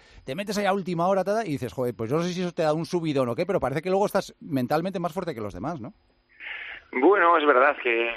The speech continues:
Speaker 2: que, bueno, el Girona ha quedado quinto, nosotros sextos y hemos echado al, al tercero y al cuarto, ¿no? Con, además con buenos resultados. Eh, al final esto nunca sabes. Yo creo que el tema es, eh, poder tener la oportunidad y luego, pues oye, al final es de tú a tú, contra equipos buenos, evidentemente que están intentando como tú subir a primera división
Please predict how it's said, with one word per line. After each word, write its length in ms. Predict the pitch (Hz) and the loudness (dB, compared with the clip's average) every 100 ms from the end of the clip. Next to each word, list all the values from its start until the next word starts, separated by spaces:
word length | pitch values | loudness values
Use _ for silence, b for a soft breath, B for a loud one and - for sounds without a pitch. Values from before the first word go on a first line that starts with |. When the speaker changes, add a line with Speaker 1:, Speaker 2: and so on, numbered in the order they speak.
| 113 | -2
Speaker 2:
que, 60 | |
bueno, 260 | 120 147 - | 0 0 -4
el 80 | 123 | -8
Girona 240 | 117 123 131 | -4 0 2
ha 60 | |
quedado 240 | 123 135 131 | 4 2 2
quinto, 300 | 151 151 127 | -2 0 0
nosotros 340 | 117 127 123 | 0 -4 -2
sextos 380 | 147 - 175 156 | -2 -2 -2 0
y 60 | 151 | -2
hemos 160 | 139 | -2
echado 300 | 127 - 127 | -4 0 2
al, 180 | 127 123 | 2 0
al 160 | 123 123 | -2 -2
tercero 420 | 123 110 131 131 | -4 -4 -2 0
y 60 | 131 | 0
al 160 | 120 113 | 0 0
cuarto, 360 | 127 135 110 | 0 0 -2
¿no? 200 | 117 131 | -6 -4
Con, 120 | 127 | -4
además 280 | 120 117 117 | -6 -6 -12
con 140 | - 117 | -14 -4
buenos 320 | 120 117 107 | -2 -2 -4
resultados. 640 | 107 107 - 131 120 - - B B B B B _ | -6 -6 0 2 2 -4 -12 B B B B B _
Eh, 380 | 131 135 131 127 | 0 2 4 2
al 120 | 123 | 0
final 220 | 143 156 | 0 -2
esto 160 | - 147 | 0 -4
nunca 220 | 127 104 | -4 -6
sabes. 260 | 113 87 98 | -6 -8 -6
Yo 100 | 117 | 0
creo 160 | 120 | 0
que 100 | 120 | 2
el 100 | 117 | 0
tema 340 | 117 123 120 120 | 0 0 2 2
es, 220 | 120 120 - | 0 -2 -2
eh, 260 | 127 123 113 | 0 2 2
poder 280 | - 123 131 | 2 4 4
tener 200 | 127 127 | 2 0
la 80 | 123 | 0
oportunidad 580 | 123 127 131 131 165 147 | 0 -2 -2 2 2 0
y 80 | 123 | -4
luego, 240 | 117 123 120 | -2 -2 -2
pues 180 | 107 | -4
oye, 180 | 113 98 | -6 -6
al 80 | - | -10
final 240 | 113 120 | -8 -6
es 140 | 120 113 | -4 -4
de 100 | 117 | -4
tú 160 | 127 | 0
a 80 | 120 | 0
tú, 380 | 147 196 196 - | 4 4 2 0
contra 240 | - 123 127 | -6 -4 -4
equipos 300 | 135 131 120 | -2 -2 2
buenos, 400 | 180 185 190 - | 2 2 0 -2
evidentemente 540 | 123 135 135 131 127 | -4 -4 -2 -4 -4
que 60 | 120 | -6
están 200 | 135 135 | -6 -10
intentando 480 | 131 127 127 131 120 | -12 -12 -6 -4 -4
como 200 | 123 127 | -2 0
tú 120 | 131 | 0
subir 220 | 123 131 | 2 2
a 40 | 131 | 2
primera 240 | 131 131 | 2 2
división 400 | 135 135 160 180 | 2 0 0 0